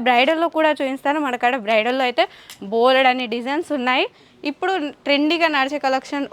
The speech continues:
ఆరెంజ్ కాబట్టి మనం డమ్మీకే వేర్ చేసి ఉంచినాం అన్నమాట. ఇప్పుడు ఇక్కడ చూడండి, కొత్త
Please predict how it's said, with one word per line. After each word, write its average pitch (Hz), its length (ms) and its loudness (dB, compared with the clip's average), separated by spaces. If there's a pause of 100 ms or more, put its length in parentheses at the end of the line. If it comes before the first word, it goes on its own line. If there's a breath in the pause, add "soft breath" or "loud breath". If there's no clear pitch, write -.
(120)
ఆరెంజ్ 254 360 2
కాబట్టి 262 400 2 (160)
మనం 233 160 -2 (120)
డమ్మీకే 269 420 0
వేర్ 262 220 2
చేసి 277 260 -2 (140)
ఉంచినాం 240 440 -6
అన్నమాట. 220 380 -4 (640 loud breath)
ఇప్పుడు 330 180 0 (140)
ఇక్కడ 330 160 2 (140)
చూడండి, 254 340 2
కొత్త 269 140 2